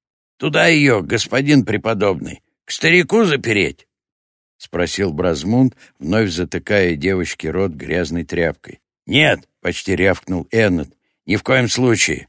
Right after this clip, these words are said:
Отдельно! Только отдельно! У меня камеры святым металлом оббиты,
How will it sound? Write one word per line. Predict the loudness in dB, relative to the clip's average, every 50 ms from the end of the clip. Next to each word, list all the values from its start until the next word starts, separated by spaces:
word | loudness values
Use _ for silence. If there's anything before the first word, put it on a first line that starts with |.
| _ _
Отдельно! | -4 -2 -2 0 2 4 4 4 4 0 -2 -6 -10 -14 _ _ _ _ _ _
Только | -2 0 0 0 0 0 0 0
отдельно! | 0 0 0 0 2 2 0 -2 -4 -8 -10 _ _ _ _ _ _ _ _ _ _
У | -6
меня | -2 0 2 2 2 2 2
камеры | 2 2 4 4 4 4 4 4 4
святым | 2 2 0 0 -2 -4 0 2 2 4 4
металлом | 4 4 2 2 2 2 4 4 4 4 2 2
оббиты, | 0 0 0 -2 -2 -4 -2 -4 -4 -6 -6